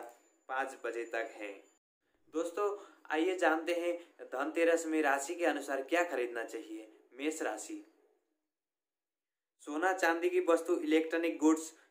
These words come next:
जमीन जायदाद, वाहन की खरीदारी से बचे। वृषभ, चांदी, हीरा, जमीन जायदाद,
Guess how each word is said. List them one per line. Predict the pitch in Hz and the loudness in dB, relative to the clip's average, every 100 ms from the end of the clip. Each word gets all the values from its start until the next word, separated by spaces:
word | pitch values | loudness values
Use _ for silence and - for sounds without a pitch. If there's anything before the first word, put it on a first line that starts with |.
| _ | _
जमीन | 139 139 160 | -4 -2 -2
जायदाद, | 151 139 139 147 147 - - _ _ | 2 2 4 2 0 -6 -20 _ _
वाहन | 127 127 139 | -6 -4 -6
की | 147 151 | -4 -4
खरीदारी | 127 131 127 123 123 | -2 0 2 2 0
से | 147 | -6
बचे। | 139 117 - 110 104 - _ _ _ _ _ _ 147 | -4 -4 -4 -8 -10 -16 _ _ _ _ _ _ -12
वृषभ, | 151 190 - 113 - _ _ _ | -4 -2 -2 -4 -10 _ _ _
चांदी, | - 156 165 190 | -2 0 0 0
हीरा, | 170 151 165 165 | 2 6 6 6
जमीन | 156 156 170 160 | 4 2 0 2
जायदाद, | 151 147 147 147 - - | 4 4 4 2 2 -10